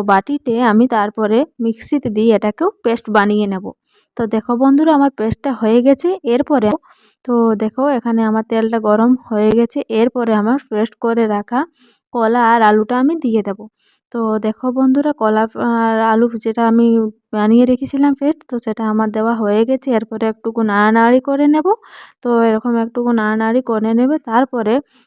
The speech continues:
তোমরা সোয়াবিনের পেস্টটাও কিন্তু দিয়ে দেবে। তো দেখো এভাবে আমি সু-, পেস্টটা দিয়ে একটু নাড়ানাড়ি করে আমি এরকমভাবে একটু তেল দিয়ে ভেজে নিয়েছি। এখানে কিন্তু বেশি তেল আমি দিইনি বন্ধুরা, এখানে আমি তিন চামচ মতো তেল ব্যবহার করেছি।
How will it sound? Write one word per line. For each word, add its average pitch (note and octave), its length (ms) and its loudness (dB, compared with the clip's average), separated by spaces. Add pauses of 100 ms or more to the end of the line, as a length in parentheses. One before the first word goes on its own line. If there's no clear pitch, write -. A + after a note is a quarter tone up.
(160)
তোমরা A3+ 360 2
সোয়াবিনের B3 680 2
পেস্টটাও A3 560 -2
কিন্তু C4 360 0
দিয়ে A#3+ 260 4
দেবে। F#3+ 260 4 (420)
তো B3 120 -4
দেখো A3+ 380 -4
এভাবে A3+ 440 2
আমি A#3+ 220 2 (160)
সু-, A#3+ 460 -2
পেস্টটা A#3 420 -4
দিয়ে A#3 300 2
একটু A#3+ 200 -4 (100)
নাড়ানাড়ি A3+ 540 2
করে B3 240 -4
আমি A#3+ 280 4
এরকমভাবে A#3 640 0
একটু A#3+ 200 -4 (100)
তেল A3+ 180 -2 (120)
দিয়ে A#3+ 200 0 (440)
ভেজে A3+ 340 2
নিয়েছি। C4+ 340 2
এখানে A#3+ 300 0
কিন্তু B3+ 220 2
বেশি A3+ 280 0
তেল C4 200 0
আমি C4 180 4
দিইনি B3 280 4
বন্ধুরা, C#4 420 4
এখানে A#3 240 2
আমি A3+ 180 4
তিন B3+ 260 0
চামচ D#4+ 360 2
মতো A#3+ 260 0
তেল A#3+ 280 -2
ব্যবহার G#3+ 360 2
করেছি। G#3 400 -2